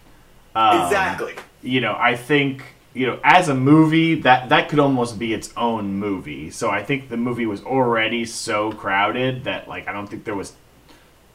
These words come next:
Speaker 1: the ability to put that in there. But like you said
Speaker 2: Exactly why it
Speaker 1: earlier,
Speaker 2: should be a
Speaker 1: if
Speaker 2: T V
Speaker 1: it,
Speaker 2: show.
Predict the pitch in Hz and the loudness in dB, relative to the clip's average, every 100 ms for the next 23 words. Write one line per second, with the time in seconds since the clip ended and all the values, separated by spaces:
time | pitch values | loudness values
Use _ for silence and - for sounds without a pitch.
0 | - 107 101 110 107 107 98 90 110 120 | -4 -4 -2 -4 -4 -4 -6 -10 -10 -8
1 | 85 95 131 143 156 175 - _ _ _ | -8 -4 -2 0 -2 -6 -12 _ _ _
2 | 135 127 123 123 117 117 - 143 127 - | 2 4 2 0 0 2 4 4 4 2
3 | - - 175 165 - 233 233 - | 2 0 0 0 0 -2 -2 -4